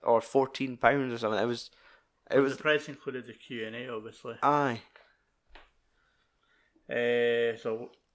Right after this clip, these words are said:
Speaker 2: trivia notes here for it. Um, during filming, Kyle Gallner, that played Jared,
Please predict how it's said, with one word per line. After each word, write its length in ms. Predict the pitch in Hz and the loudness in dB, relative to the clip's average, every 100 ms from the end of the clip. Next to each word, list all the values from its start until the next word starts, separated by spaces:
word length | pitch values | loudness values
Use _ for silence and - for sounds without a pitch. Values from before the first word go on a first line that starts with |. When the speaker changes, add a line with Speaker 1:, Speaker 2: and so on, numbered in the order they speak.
| _ - | _ -4
Speaker 2:
trivia 220 | 165 151 | 0 2
notes 240 | 143 139 | 2 -4
here 180 | - 135 | -6 -8
for 180 | - 127 | -6 -4
it. 340 | 123 120 113 | -2 -2 -2
Um, 280 | 113 117 117 - _ _ _ _ _ - _ _ _ _ _ _ - | -4 -8 -14 -20 _ _ _ _ _ -20 _ _ _ _ _ _ -2
during 260 | 151 160 147 | 2 2 2
filming, 460 | 151 147 131 120 - | 2 4 2 -4 -2
Kyle 300 | 143 135 127 | 0 0 -2
Gallner, 520 | 127 127 127 120 113 | 0 0 0 -2 -8
that 200 | 117 - | -10 -14
played 640 | - 120 117 113 113 110 113 | -8 -6 -4 -6 -8 -10 -6
Jared, 380 | 117 117 117 | -2 -2 -4